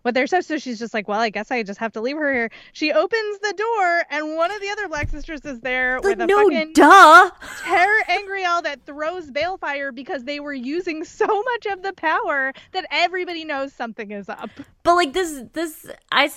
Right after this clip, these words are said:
Speaker 2: this, like, Black Ajah sister clearly, like, doesn't know how to control the thing she's
Speaker 1: Yeah.
Speaker 2: using, 'cause it's just, like, going everywhere, and she's, like, falling <laughs> down, and, like, it's like
Speaker 1: It
Speaker 2: a
Speaker 1: was,
Speaker 2: little
Speaker 1: like,
Speaker 2: Benny Hill.
Speaker 1: Yeah,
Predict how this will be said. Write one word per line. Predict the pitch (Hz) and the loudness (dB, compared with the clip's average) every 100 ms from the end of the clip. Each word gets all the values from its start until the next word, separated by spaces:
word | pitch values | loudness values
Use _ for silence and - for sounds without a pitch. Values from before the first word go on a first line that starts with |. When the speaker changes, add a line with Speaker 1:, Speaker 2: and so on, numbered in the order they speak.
| 208 | -10
Speaker 2:
this, | 247 277 | -8 -2
like, | 269 247 - | 0 -2 4
Black | 247 262 | 4 6
Ajah | 240 226 254 | 4 4 0
sister | 262 240 226 | -4 -6 -8
clearly, | - 240 247 269 | -6 -4 -2 -2
like, | 240 233 175 | 0 -2 0
doesn't | 196 202 208 | 0 0 -4
know | 180 175 196 | 0 0 2
how | 196 | 0
to | 202 | 0
control | 208 - - 175 185 | -4 -8 -4 -2 0
the | 214 | 0
thing | - 196 | 0 -2
she's | - 220 196 | -2 0 2
Speaker 1:
Yeah. | |
Speaker 2:
using, | 165 196 233 277 294 | 2 2 4 2 0
'cause | - - - 302 | -6 -8 2 2
it's | 302 | 2
just, | - 392 508 | -2 2 2
like, | 240 | 2
going | 247 247 285 269 - | 4 8 6 4 2
everywhere, | 220 214 254 254 247 247 247 | 2 4 -2 2 4 4 4
and | 214 190 | 2 -4
she's, | 302 403 | -4 0
like, | 415 | -2
falling | - 226 233 262 262 208 | 0 2 4 4 0 -8
<laughs> | 160 | 0
down, | 185 196 214 254 | 2 2 2 0
and, | 269 - 277 - - - | 0 -4 -4 -6 -10 -4
like, | - - 349 _ - _ - - - _ _ _ 339 | -4 -4 -10 _ -20 _ -20 -20 -20 _ _ _ -14
it's | 480 370 294 330 | -10 -10 -8 -6
like | 370 | -4
Speaker 1:
It | 427 | -2
Speaker 2:
a | |
Speaker 1:
was, | 370 | 2
Speaker 2:
little | 285 494 | 2 2
Speaker 1:
like, | 220 | 4
Speaker 2:
Benny | 233 247 277 | 4 4 2
Hill. | 202 196 294 370 440 - - | 0 2 2 0 -2 -4 -8
Speaker 1:
Yeah, | 403 381 | 0 0